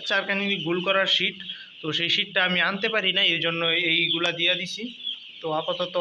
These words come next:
চলতেছে, বাচ্চাও খুবই ফুরফুরে আছে, এই জন্য আর কি আমি ওই রকম কিছু করতেছি না।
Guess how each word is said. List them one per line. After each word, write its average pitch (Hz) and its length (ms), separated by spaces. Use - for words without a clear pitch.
চলতেছে, 190 500
বাচ্চাও 165 380
খুবই 156 320
ফুরফুরে 170 460
আছে, 175 200
এই 165 80
জন্য 160 240
আর 156 140
কি 160 120
আমি 147 200
ওই 160 120
রকম 160 240
কিছু 156 220
করতেছি 170 400
না। 190 100